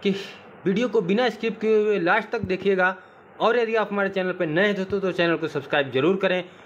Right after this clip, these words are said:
वीडियो अच्छा लगे तो लाइक करें और अपने टीम में शेयर जरूर करें। तो दोस्तों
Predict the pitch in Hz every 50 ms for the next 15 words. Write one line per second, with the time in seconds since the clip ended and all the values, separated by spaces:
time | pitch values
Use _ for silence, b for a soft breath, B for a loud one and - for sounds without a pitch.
0 | B B B B - - - - 160 196 214 247 262 - 233 240 240 240 240 226
1 | 233 220 208 214 226 226 226 - 220 208 226 220 - 196 202 196 190 - 185 180
2 | 180 - 190 185 180 180 175 175 - - 165 160 139 123 127 135 135 120 - 120
3 | 107 107 98 - - - - - - - - - - - - - - - - -
4 | - - - - - - - - 202 240 269 254 - - 285 269 269 269